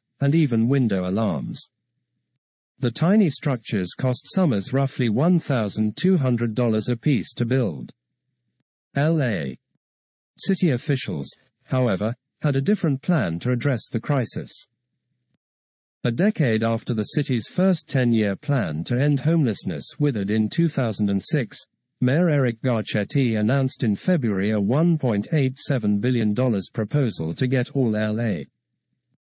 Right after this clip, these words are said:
residents off the streets, once and for all.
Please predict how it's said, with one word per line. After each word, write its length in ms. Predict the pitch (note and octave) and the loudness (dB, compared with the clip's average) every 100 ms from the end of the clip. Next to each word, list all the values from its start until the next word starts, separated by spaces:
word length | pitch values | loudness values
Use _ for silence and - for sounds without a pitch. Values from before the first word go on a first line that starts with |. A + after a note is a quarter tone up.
| _ C3 | _ 0
residents 520 | E3 G3+ D3+ A#2 - | 2 2 0 0 0
off 220 | B2+ A#2 | -2 -2
the 80 | A2+ | -6
streets, 560 | - D3+ G#2 F2+ - - _ | -2 -2 -2 -4 -10 -12 _
once 380 | C#3 D#3 D3 C#3+ | 2 2 2 0
and 120 | B2+ | -2
for 180 | - C3 | 0 0
all. 380 | C3 F#2+ C2+ | 2 0 -4